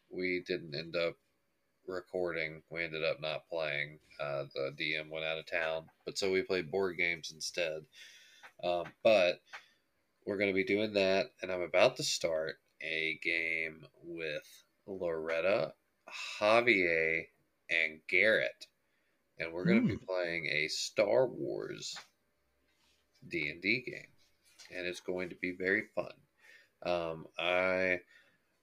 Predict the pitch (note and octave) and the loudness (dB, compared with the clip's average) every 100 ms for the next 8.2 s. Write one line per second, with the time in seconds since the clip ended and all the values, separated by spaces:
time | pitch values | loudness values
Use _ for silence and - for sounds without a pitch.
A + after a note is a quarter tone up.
0 | _ _ _ _ F#2 G2+ F#2 - G2+ G2 | _ _ _ _ -4 -2 -2 0 2 2
1 | G2 - F#2+ F#2 F2+ F2 D#2 F2+ F2 - | -2 -6 -4 -2 -2 -4 -10 -12 -10 -4
2 | F#2 F#2 F2 E2+ E2 D2+ _ _ _ - | -4 0 2 2 2 0 _ _ _ -14
3 | F#2 G2 F#2+ F#2 F2+ F#2 F#2 G#2 A2+ A#2+ | -2 2 4 4 4 4 6 6 6 4
4 | A#2+ B2+ - C3+ C#3 D3+ D#3 D3 C#3+ _ | 4 2 2 2 2 0 -4 -6 -14 _
5 | _ _ _ F#2+ G2 F#2+ F2+ F2 D#2+ - | _ _ _ 0 2 4 2 -4 -12 -10
6 | - E2 G#2 G#2 G2+ F#2+ F#2+ G2 G2 F#2 | 0 4 6 6 6 4 2 0 -2 -4
7 | E2+ E2+ E2 - E2 D#2 - - D2+ D2+ | -4 -6 -6 -6 -6 -8 -10 -10 -6 -6
8 | D2 - | -6 -10